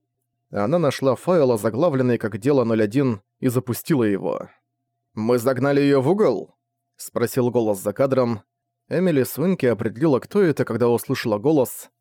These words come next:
и поняла, что камера закреплена на шлеме говорящего. Происходящее на записи она знала даже слишком хорошо. "Думаю, да", — ответил другой голос. Камера сфокусировалась на легенде,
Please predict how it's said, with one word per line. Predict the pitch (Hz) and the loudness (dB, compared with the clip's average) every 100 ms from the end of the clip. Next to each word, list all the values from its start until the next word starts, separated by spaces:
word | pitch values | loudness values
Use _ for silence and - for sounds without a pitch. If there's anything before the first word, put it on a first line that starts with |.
| _ _ | _ _
и | - - | -8 -4
поняла, | 117 127 180 | -2 0 0
что | 202 - | -2 -4
камера | - 180 139 | -2 0 2
закреплена | 113 107 110 117 170 | 0 -2 -4 -2 0
на | 131 | 0
шлеме | - 131 117 | 0 0 2
говорящего. | 120 117 113 - 107 95 - - _ _ _ _ - | 2 2 2 -2 -6 -6 -8 -12 _ _ _ _ -4
Происходящее | 110 101 110 123 147 123 | -2 -2 -2 -2 -2 -2
на | 117 | -2
записи | 110 165 131 127 | -2 -2 -2 -2
она | 117 | 0
знала | 104 131 117 | 0 0 2
даже | 104 101 127 | 2 0 0
слишком | - 113 - 120 | -2 -6 -2 -4
хорошо. | 113 117 - 110 92 - _ _ _ _ _ | 0 0 0 -4 -4 -6 _ _ _ _ _
"Думаю, | - 107 120 165 156 143 | -10 -2 0 2 4 4
да", — | 135 123 - - _ _ _ _ | 4 2 0 -6 _ _ _ _
ответил | - 101 110 110 113 | -4 -2 -2 -2 -2
другой | 117 117 110 | 0 0 0
голос. | 107 143 127 - - _ _ _ _ | 2 2 2 -2 -18 _ _ _ _
Камера | - 185 175 | -4 0 2
сфокусировалась | 139 117 123 - 165 123 117 - | 0 -4 -6 -2 0 2 0 0
на | |
легенде, | 113 101 139 156 117 117 107 | -4 -2 0 0 2 2 2